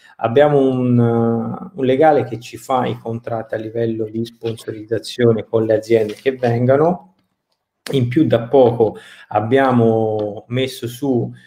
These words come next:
una, un piano editoriale attraverso il nostro, abbiamo aperto il nostro,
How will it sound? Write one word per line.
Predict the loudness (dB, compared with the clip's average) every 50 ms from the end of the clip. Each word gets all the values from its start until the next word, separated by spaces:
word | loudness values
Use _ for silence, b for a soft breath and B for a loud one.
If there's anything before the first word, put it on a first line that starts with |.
| B B B _ _
una, | -2 0 0 2 2 2 2 0 -2 -2 -4 -6 -6 -8 -8 -8 -10 -12 -14 -16 -18 -20 -20 -20 -20 -20 -20 -20 -20 -20 _ _ _ _ -10
un | -6 -6 -4
piano | 0 0 2 2 2
editoriale | 2 0 0 0 0 0 2 2 2 2 2 2 0 0 0 -2 -6 -12 -20 _ _
attraverso | -14 -14 -12 -6 -4 0 0 0 0 -2 -4 -6
il | -4 -2
nostro, | -2 0 0 -2 -2 -6 -8 -10
abbiamo | -6 -4 -4 -4 -4
aperto | -2 0 0 0 0 -2 -4
il | -2
nostro, | 0 0 -2 -2 -4 -6 -6 -6 -6 -6 -6